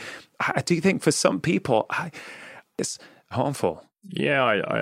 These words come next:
Speaker 2: I, it stops us tuning into all the amazing skills that we have within. You know, we have everything inside of us, right? To be simply awe-inspiring, I, I personally believe. And I think we have all the gear, but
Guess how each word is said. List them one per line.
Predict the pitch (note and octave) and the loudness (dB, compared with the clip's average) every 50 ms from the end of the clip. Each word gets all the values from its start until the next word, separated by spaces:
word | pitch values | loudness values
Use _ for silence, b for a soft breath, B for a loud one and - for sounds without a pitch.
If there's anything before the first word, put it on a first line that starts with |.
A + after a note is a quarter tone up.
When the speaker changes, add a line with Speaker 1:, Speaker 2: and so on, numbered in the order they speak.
| - - - | -4 -4 -6
Speaker 2:
I, | B2+ | -4
it | B2+ G#2 | -4 -4
stops | - - D3 - - - B2+ | -2 0 0 0 0 -2 -4
us | A2 - | -4 -2
tuning | - - A#2+ A#2 A2 A2 A2 | 0 2 2 4 4 4 4
into | A2+ A2 A2 G2+ - G#2+ G#2+ | 4 2 2 0 0 0 0
all | G#2 G#2+ G#2+ | 0 0 0
the | G#2+ G#2+ | 0 0
amazing | G2+ G#2 G#2+ G#2 G#2 G2 G2+ G2+ | 0 0 0 0 0 0 -2 -2
skills | F#2+ - - A2+ G#2 G2+ F#2 | -4 -2 0 0 0 0 0
that | G2+ G2 | -2 -2
we | - F2 | -2 0
have | G2 G2+ G2+ F#2+ | 0 0 2 2
within. | G2 F#2+ F#2+ G2+ G#2+ A2+ B2 C3 C3 B2+ | 2 2 4 4 4 4 4 2 0 0
You | A#2+ A2 | 2 2
know, | G#2+ G#2+ A2 | 2 4 4
we | A2+ | 4
have | A#2+ A#2+ | 4 2
everything | B2 A2+ G#2+ G#2+ G2+ G2+ G2+ G2+ | 2 0 -2 -2 -2 -2 0 0
inside | F#2+ F#2 - A2 A2+ A2+ G2 | -2 -2 0 0 0 0 0
of | F#2 | -2
us, | - - - - - | -4 -6 -6 -6 -6
right? | - - - - - F3 - _ _ | -6 -6 -4 -4 -6 -8 -10 _ _
To | - - | -12 -6
be | - A2+ | -4 -2
simply | G#2 - - A2 G#2 - - G#2+ | -2 0 -2 -2 -2 0 2 2
awe-inspiring, | G#2 A2 G#2 G2 F#2+ - - - G#2 F#2+ F#2+ F#2+ F#2+ F#2+ G2 | 4 4 4 4 2 0 0 -2 0 0 0 0 0 -2 -2
I, | F#2+ F#2 F#2 - - | -2 -4 -4 -4 -4
I | G#2+ F#2+ | -4 -2
personally | F#2 - G2 F2+ - - G2+ F#2 | -2 -2 -4 -4 -2 -4 -4 -4
believe. | - G#2+ G2+ G2 G2 G2+ | -4 -2 -2 -2 -2 -2
And | G#2 G#2 | -2 -2
I | G2+ G2+ | -2 -2
think | G2+ - G#2+ A2 A2 B B B B B B B B B B B B B B B B - | -2 0 -2 -2 -2 B B B B B B B B B B B B B B B B 2
we | A#2+ A2+ | 4 6
have | A2+ A#2 A2+ | 6 6 6
all | A#2 A2+ A2+ A2+ | 6 6 6 6
the | A2+ A2 | 6 4
gear, | - A#2 A2+ A2 A2 G#2+ G#2 | 6 6 6 6 6 6 4
but | G2 G#2+ - - | 4 2 -2 -4